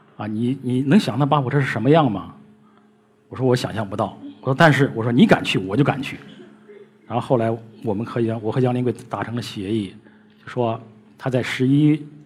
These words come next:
十一的时候，我十一月底的时候出发的时候，他会给我打电话，我跟他一块儿扒火车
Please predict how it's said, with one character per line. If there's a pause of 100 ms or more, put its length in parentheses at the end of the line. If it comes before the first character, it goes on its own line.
十
一
的
时
候，
我
十
一
月
底
的
时
候
出
发
的
时
候， (420)
他
会
给
我
打
电
话， (1300)
我
跟
他
一
块
儿
扒
火
车